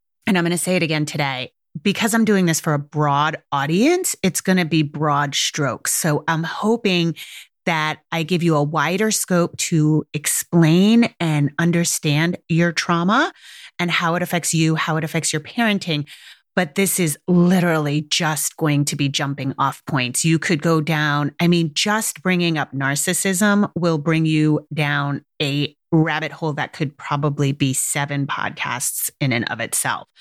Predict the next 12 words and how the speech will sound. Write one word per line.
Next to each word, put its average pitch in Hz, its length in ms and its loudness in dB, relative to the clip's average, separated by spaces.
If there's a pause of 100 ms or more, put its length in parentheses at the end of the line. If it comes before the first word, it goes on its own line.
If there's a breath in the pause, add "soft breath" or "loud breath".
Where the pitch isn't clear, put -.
(460 loud breath)
So 160 680 -2 (300)
just 311 240 -2
know 254 160 2
that 139 240 -2
it's - 300 -4 (160)
gonna 226 200 0
be 208 120 2
nearly 214 360 4
impossible 202 600 0
for 233 180 0
me 170 220 4
to - 300 -2